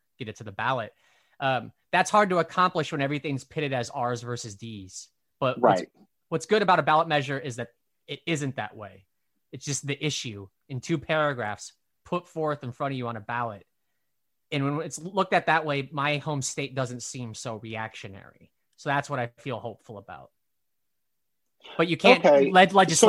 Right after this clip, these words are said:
Speaker 2: So you're,
Speaker 1: solely
Speaker 2: you're
Speaker 1: through that,
Speaker 2: excited
Speaker 1: though.
Speaker 2: about, like, a nonpartisan version of this, but, like,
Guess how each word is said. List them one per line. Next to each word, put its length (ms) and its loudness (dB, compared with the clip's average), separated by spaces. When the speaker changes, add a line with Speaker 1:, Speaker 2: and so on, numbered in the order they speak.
Speaker 2:
So 40 8
you're, 140 10
Speaker 1:
solely 120 6
Speaker 2:
you're 100 10
Speaker 1:
through 120 4
that, 60 2
Speaker 2:
excited 160 4
Speaker 1:
though. 60 4
Speaker 2:
about, 220 6
like, 160 0
a 40 0
nonpartisan 800 -4
version 320 -4
of 80 -10
this, 260 -6
but, 140 -8
like, 260 -6